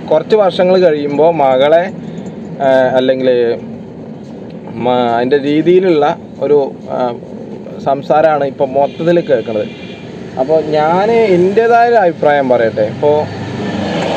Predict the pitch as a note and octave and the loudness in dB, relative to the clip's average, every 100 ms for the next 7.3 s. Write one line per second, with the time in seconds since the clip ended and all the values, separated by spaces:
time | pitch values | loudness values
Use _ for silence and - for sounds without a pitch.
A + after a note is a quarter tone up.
0 | - - C#3 C#3 C3+ C3+ - - - - | -4 0 2 2 4 2 0 -8 -10 -4
1 | C#3 D#3+ E3 F3+ F#3 D#3+ - A3 G#3 F3+ | 0 0 2 4 4 2 0 -2 2 2
2 | F3+ E3+ E3 G3 F#3+ G3+ G3 G3 G3 G3+ | 2 0 0 2 4 4 2 0 0 0
3 | F#3 G3 F#3 F3+ C#3+ C#3 C#3+ D#3+ - - | 0 0 2 2 2 2 2 0 -4 -4
4 | - - - - - - - - C#3+ C#3 | -4 -2 -2 -2 -2 -4 -4 0 0 0
5 | C#3+ C3+ F3+ G#3 A3 A#3+ A#3+ A#3 A3 F3 | 0 -2 0 2 2 0 -2 0 2 2
6 | D#3+ F3 F#3 G#3 G#3+ G#3+ - G#3+ G#3+ G#3+ | 2 0 0 0 0 0 0 0 2 2
7 | G#3 G#3+ | 0 0